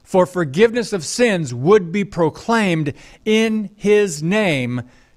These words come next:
to all the nations, beginning from Jerusalem." You are witnesses of these things.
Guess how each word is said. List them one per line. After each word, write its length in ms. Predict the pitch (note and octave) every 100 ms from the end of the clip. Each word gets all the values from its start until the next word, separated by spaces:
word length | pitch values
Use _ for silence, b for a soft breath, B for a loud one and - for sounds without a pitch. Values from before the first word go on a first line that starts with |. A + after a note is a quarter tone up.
| b
to 180 | E3+ F#3
all 320 | F#3 F3+ G#3
the 120 | A3+
nations, 680 | G#3+ G#3 - D3 G#2 E2 - b b b
beginning 640 | C#3 A#2+ C3 C#3+ E3 F3 E3+
from 520 | - - B2+ A#2 A#2+ A2+ _ -
Jerusalem." 800 | B2+ A#2 A#2 G#2+ G#2 E2 D2+ - B B B _
You 200 | A#2+ C#3+
are 120 | G3 F#3
witnesses 600 | D#3+ G#3+ B3+ - D3+ A#2
of 120 | G#2
these 240 | A2+ F#2+
things. 480 | - G2 D#2 -